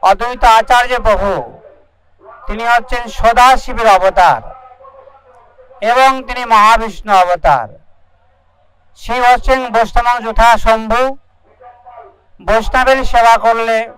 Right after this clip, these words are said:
ভগবানের সেবা হয়ে যায় এবং তিনিও ভগবান। তাই এবং বৈষ্ণব এবং ভগবানের সেবা।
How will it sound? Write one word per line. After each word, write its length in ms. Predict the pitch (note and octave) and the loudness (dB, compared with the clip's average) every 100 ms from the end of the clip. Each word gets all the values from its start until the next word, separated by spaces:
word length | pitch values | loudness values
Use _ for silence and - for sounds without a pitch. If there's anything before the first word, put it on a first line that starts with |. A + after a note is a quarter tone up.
| - - _ _ _ _ - _ _ - - - _ _ _ _ _ _ | -20 -20 _ _ _ _ -20 _ _ -20 -20 -20 _ _ _ _ _ _
ভগবানের 500 | D#3 G3 A3+ A#3 A3 | 2 4 4 2 0
সেবা 340 | G#3+ G#3 G3+ F3 | -4 0 2 2
হয়ে 240 | F3 E3 | 0 -2
যায় 360 | D3 B2+ G#2+ G2+ _ _ _ _ _ _ _ _ _ _ | -2 -4 -6 -14 _ _ _ _ _ _ _ _ _ _
এবং 480 | G3 A3+ B3 B3 A#3 | 0 4 4 4 0
তিনিও 220 | A3+ A3+ | -8 -6
ভগবান। 720 | A#3 F3 F3 F3 D#3+ C3 - - _ _ - - - _ _ _ _ | -4 0 2 2 2 -2 -6 -20 _ _ -20 -20 -20 _ _ _ _
তাই 160 | G3 G#3+ | -2 0
এবং 240 | A3+ G#3+ | -2 -2
বৈষ্ণব 440 | G3+ A3 - C4 | -2 -4 -4 -4
এবং 200 | B3 A#3+ | -4 -2
ভগবানের 540 | G#3+ G3 G#3 G#3 G3+ F#3+ | 0 2 2 0 -2 -2
সেবা। 500 | - E3+ D#3+ B2 | 0 0 0 0